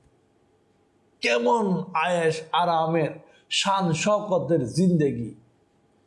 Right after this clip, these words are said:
এই উমর বিন আব্দুল আজিজ রহমতুল্লাহি তাআলা আলাই সুগন্ধিও বেশি পছন্দ করতেন।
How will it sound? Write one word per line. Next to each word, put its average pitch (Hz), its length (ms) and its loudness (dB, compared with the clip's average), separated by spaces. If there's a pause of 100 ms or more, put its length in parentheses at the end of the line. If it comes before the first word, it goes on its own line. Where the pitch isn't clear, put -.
(460)
এই 160 120 2
উমর 170 320 2
বিন 180 160 2
আব্দুল 165 240 2
আজিজ 175 520 0 (460)
রহমতুল্লাহি 180 800 2
তাআলা 180 460 2
আলাই 190 320 2 (1200)
সুগন্ধিও 220 640 2
বেশি 185 340 2
পছন্দ 151 420 -2
করতেন। - 400 -6